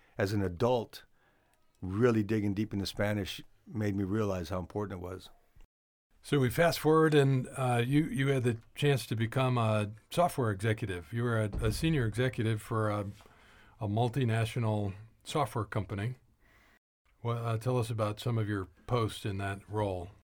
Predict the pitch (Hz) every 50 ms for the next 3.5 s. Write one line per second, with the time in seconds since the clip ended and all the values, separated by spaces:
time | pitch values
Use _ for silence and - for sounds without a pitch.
0 | _ _ _ _ _ - 123 117 113 120 - - 139 - 143 147 147 - 135 139
1 | 139 - - 123 107 - - 120 117 123 - - 127 - - - 113 110 120 135
2 | 131 127 117 107 117 120 - - 123 107 113 120 131 139 - 104 104 104 104 104
3 | 104 127 120 113 110 104 113 107 101